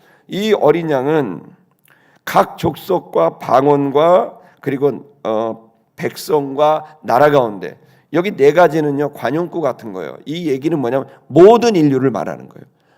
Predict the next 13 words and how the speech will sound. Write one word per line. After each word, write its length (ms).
모든 760
인류, 380
각 360
족속, 840
각 340
방언, 640
그리고 400
백성, 640
그리고 440
나라, 680
이건 560
모든 880
인류, 280